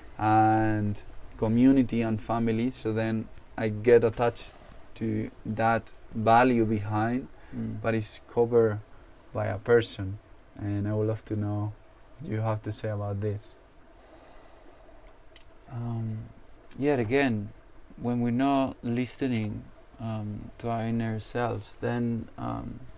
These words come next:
Speaker 2: we try to find what fulfill us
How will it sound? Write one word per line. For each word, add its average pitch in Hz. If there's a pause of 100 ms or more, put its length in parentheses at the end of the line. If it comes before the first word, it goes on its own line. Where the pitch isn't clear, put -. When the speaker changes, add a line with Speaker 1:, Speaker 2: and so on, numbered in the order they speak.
(500)
Speaker 2:
we 127
try 123
to 117
find 117 (380)
what 120
fulfill 123
us 113